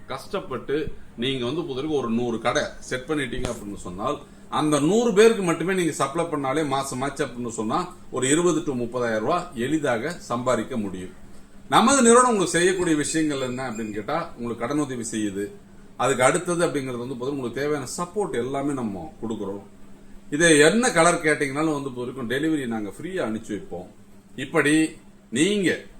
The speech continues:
நமது கூல் கிங் த்ரெட்ஸினுடைய டீலரா மாறினீங்க அப்படின்னு சொன்னால், உங்களுக்கு தேவையான அனைத்து வசதிகளையும் செய்து கொடுத்து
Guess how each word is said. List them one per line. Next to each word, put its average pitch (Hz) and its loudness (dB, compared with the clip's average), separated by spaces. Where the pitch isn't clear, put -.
நமது 143 2
கூல் 175 2
கிங் 156 0
த்ரெட்ஸினுடைய 123 0
டீலரா 147 0
மாறினீங்க 117 -2
அப்படின்னு 98 -8
சொன்னால், 90 -8
உங்களுக்கு 190 6
தேவையான 185 2
அனைத்து 160 0
வசதிகளையும் 165 0
செய்து 156 0
கொடுத்து 120 -4